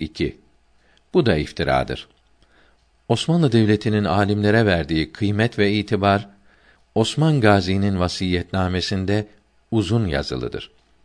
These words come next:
Bütün padişahlar alimlere en yüksek mevkileri vermişlerdir. Mevlana Halid-i Bağdadi'yi hasetçileri ikinci Mahmud Han'a şikayet ve idamını talep ettikleri zaman,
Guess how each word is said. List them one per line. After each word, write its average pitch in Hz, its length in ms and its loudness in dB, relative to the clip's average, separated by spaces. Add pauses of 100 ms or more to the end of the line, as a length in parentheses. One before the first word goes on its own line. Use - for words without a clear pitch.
(540)
Bütün 151 440 0
padişahlar 85 920 -2 (520)
alimlere 110 680 4 (320)
en 156 200 2
yüksek 101 420 -2
mevkileri 85 680 -2
vermişlerdir. 65 840 -8 (840)
Mevlana 104 800 2
Halid-i 95 440 2
Bağdadi'yi 80 920 0 (360)
hasetçileri 101 880 -2 (480)
ikinci 120 400 0
Mahmud 107 420 0
Han'a 82 280 0
şikayet 98 680 0 (480)
ve 85 160 -2
idamını 101 680 2
talep 92 280 2
ettikleri 98 520 -2
zaman, 117 440 0